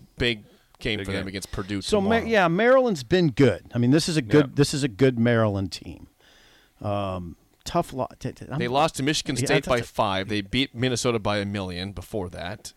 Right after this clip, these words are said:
Speaker 1: 'cause Minnesota's awful.
Speaker 3: Beat Indiana. Good win against Indiana.
Speaker 2: That's a, that's a great win.
Speaker 3: Yeah.
Speaker 1: But seven, I mean, they're, they're a tournament de-, bound team likely,
Speaker 3: Right.
Speaker 1: unless something bad happens.
Speaker 3: It, you know, I'm not gonna do the thing where I predict the game yet. I wanna look at Maryland a little closer, but it just strikes me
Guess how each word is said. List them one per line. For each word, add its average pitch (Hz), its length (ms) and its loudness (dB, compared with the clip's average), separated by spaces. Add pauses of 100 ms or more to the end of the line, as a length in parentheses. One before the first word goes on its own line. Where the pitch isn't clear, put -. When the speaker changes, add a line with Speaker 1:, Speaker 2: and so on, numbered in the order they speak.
Speaker 1:
'cause 90 140 -16
Minnesota's 95 400 -8 (100)
awful. 95 260 -6
Speaker 3:
Beat 127 120 -2
Indiana. 131 500 4
Good 107 280 0
win 117 220 0
against 107 340 -4
Indiana. 101 340 -6
Speaker 2:
That's 90 140 -6
a, 107 60 -4
that's 104 260 -8
a 90 40 -6
great 87 300 -4
win. 76 300 -12 (1040)
Speaker 3:
Yeah. 95 80 -18 (300)
Speaker 1:
But - 240 0
seven, 165 320 0
I - 40 -10
mean, 131 140 -2
they're, 147 200 4
they're 139 200 2
a 135 40 0
tournament 143 400 -4
de-, 127 120 0
bound 113 480 -2
team 127 220 -4
likely, 98 400 -2
Speaker 3:
Right. 80 120 -20
Speaker 1:
unless 101 220 -8
something 98 360 -8 (260)
bad 107 220 2
happens. 90 320 -8
Speaker 3:
It, - 220 -2 (160)
you 139 120 -6
know, 135 120 0
I'm 135 100 0
not 165 180 0
gonna 135 180 0
do 120 280 -2
the 113 120 -6
thing 117 240 -12
where 113 120 -12
I 107 40 -12
predict 104 380 -8
the - 60 -12
game 104 300 -4
yet. 104 160 -2
I 101 40 -2
wanna 110 180 -2
look 107 160 -4
at - 80 -8
Maryland 104 360 -2
a 92 40 -6
little 95 200 -6
closer, 101 480 -10
but 107 180 -10
it - 120 -14
just 175 180 -4
strikes - 480 -2
me 110 280 -6